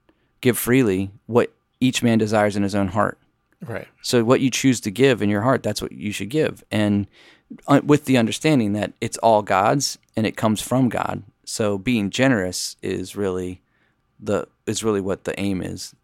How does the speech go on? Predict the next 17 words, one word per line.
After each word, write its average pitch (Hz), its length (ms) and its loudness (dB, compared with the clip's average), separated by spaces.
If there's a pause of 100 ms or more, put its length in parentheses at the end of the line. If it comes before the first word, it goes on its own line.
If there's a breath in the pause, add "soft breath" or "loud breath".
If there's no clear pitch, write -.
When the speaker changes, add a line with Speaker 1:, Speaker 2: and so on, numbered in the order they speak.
Speaker 1:
And, - 120 -4
Speaker 2:
Right. 98 180 0
Speaker 1:
uh, 87 260 -10
so, 95 400 -6
you 107 120 -8
know, - 160 -8
if 104 160 -6
it's - 100 -6
all 95 220 2
of 107 120 -2
your 110 120 -2
money, 131 220 -2
then 123 160 -4
give 120 180 -8
all 160 200 -4
of - 60 -18
it. - 100 -16